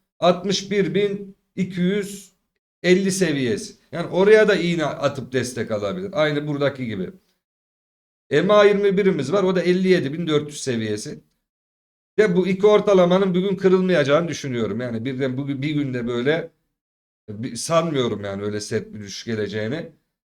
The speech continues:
Yani altmış bir binde de desteğimiz olduğunu görüyoruz. Eğer bugün düşerse arkadaşlar, bugün düşerse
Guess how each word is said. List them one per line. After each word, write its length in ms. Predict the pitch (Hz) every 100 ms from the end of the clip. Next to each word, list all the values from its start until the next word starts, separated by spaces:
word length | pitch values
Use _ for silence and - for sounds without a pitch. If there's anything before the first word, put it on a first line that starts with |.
| _ _ _ _ _ _ -
Yani 200 | 185 -
altmış 500 | 165 170 196 196 220
bir 180 | 202
binde 280 | 214 202 202
de 140 | 214 180
desteğimiz 520 | 175 - 202 202 185
olduğunu 380 | 180 156 196 175
görüyoruz. 420 | 170 170 135 107
Eğer 320 | 180 214 156
bugün 380 | 190 220 170 135
düşerse 420 | 175 220 202 180
arkadaşlar, 720 | 147 131 117 117 139 175 131
bugün 260 | 180 175 170
düşerse 600 | 190 196 135 175 175